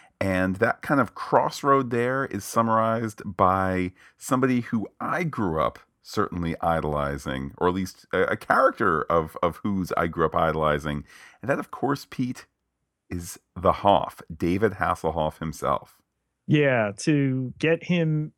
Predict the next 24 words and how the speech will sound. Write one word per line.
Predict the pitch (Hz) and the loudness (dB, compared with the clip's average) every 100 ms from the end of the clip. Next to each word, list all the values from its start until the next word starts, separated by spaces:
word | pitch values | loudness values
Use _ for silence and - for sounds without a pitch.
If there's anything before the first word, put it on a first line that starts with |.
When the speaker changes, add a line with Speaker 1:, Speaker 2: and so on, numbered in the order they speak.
| - - | -20 -8
Speaker 2:
not | 160 135 147 151 | 0 4 4 4
only | 151 175 160 143 - | 4 4 2 0 -2
in | 147 143 | -2 0
the | 131 | 0
film, | 117 - 127 127 135 135 | -2 0 2 4 2 0
but | 135 120 - | 0 0 0
on | 120 117 | 2 2
the | 110 | 2
soundtrack, | 104 - 117 117 117 - 135 131 - - _ _ - _ - | -2 -2 0 0 0 0 0 0 -6 -16 _ _ -20 _ -6
uh, | 139 123 117 117 113 - | 0 0 0 -4 -6 -2
I | 127 123 | 0 0
think | - 135 127 | -2 -4 -4
is | 120 | -2
a, | 123 117 117 | -2 -2 -4
is | - 113 | -6 -4
a | 120 | -4
stroke | - 139 131 123 | -2 0 0 0
of | 117 | -4
genius. | 120 127 120 110 107 - - - _ _ | -2 0 0 0 -2 -8 -14 -18 _ _
And | 139 131 120 120 117 - - _ - - _ _ _ | -4 0 0 0 -2 -6 -16 _ -18 -18 _ _ _
is | - 139 147 | -2 0 2
it | 127 - _ - | -2 -4 _ -8
telly | - 160 175 196 202 202 | 0 2 2 0 -2 -6
for | - - 160 160 160 | -8 -4 0 2 2